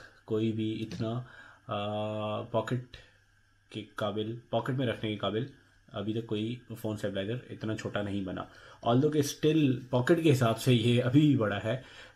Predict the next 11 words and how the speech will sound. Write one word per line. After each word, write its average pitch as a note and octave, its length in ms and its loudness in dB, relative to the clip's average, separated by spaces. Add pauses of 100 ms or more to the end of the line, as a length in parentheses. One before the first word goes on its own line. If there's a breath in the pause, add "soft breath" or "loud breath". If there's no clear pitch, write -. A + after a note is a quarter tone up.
but B2 100 4
it C3 100 4
is, C3 400 2
अ, A2+ 380 2
still, B2+ 440 4
अ, G2+ 1040 0
quite A2 220 2
small। A#2 220 0 (480 loud breath)
अ, G2 440 2 (300)
ये B2+ 160 4
इसकी A2+ 840 -2